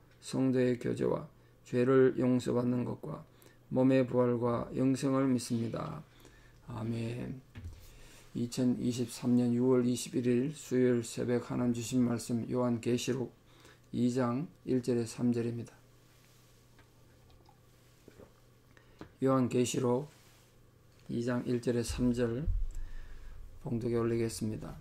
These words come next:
에베소 교회의 사자에게 편지하라. 오른손에 있는 일곱 별을 붙잡고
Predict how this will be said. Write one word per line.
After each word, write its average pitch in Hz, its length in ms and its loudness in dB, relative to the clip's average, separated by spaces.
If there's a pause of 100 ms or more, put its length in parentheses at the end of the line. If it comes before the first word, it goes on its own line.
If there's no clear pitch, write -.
(1080)
에베소 127 640 4
교회의 120 460 4
사자에게 113 720 -4
편지하라. 123 640 -2 (560)
오른손에 127 580 2
있는 120 460 0
일곱 127 400 0
별을 120 300 0
붙잡고 117 580 -8